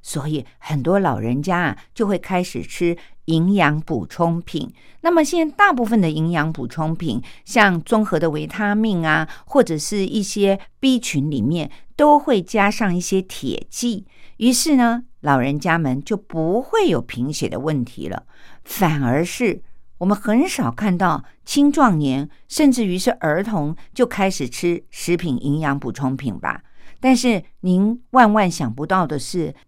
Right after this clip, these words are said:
就连学龄前的小朋友，也就是幼儿园的小朋友，都有可能贫血哦。而贫血的根源就是缺铁嘛，但是家长却万万不会想到，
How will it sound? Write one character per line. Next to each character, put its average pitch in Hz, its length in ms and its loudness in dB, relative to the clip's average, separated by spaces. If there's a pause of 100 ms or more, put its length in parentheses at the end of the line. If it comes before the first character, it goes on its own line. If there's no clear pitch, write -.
(120)
就 339 240 4
连 190 260 2
学 196 540 2
龄 196 280 2
前 160 220 -4
的 156 80 -2
小 - 200 -2
朋 135 180 -2
友， 127 160 -2 (200)
也 - 60 -6
就 269 120 0
是 339 120 -2
幼 440 320 6
儿 180 140 8
园 165 200 4
的 151 120 0
小 92 160 -2
朋 143 160 -4
友， - 140 -2 (280)
都 359 240 6
有 202 200 6
可 160 220 0
能 131 180 0
贫 151 360 -2
血 - 400 -4
哦。 113 220 -6 (300)
而 - 180 2
贫 311 300 -2
血 214 160 0
的 160 80 0
根 196 240 0
源 135 240 0
就 156 120 -6
是 147 140 -6
缺 160 320 0
铁 117 320 -2
嘛， 73 280 -6 (340)
但 330 180 6
是 269 240 -2 (200)
家 247 260 4
长 214 300 0 (100)
却 196 180 2
万 175 300 4
万 160 180 2
不 139 140 -6
会 165 100 2
想 104 300 -4
到， 143 260 0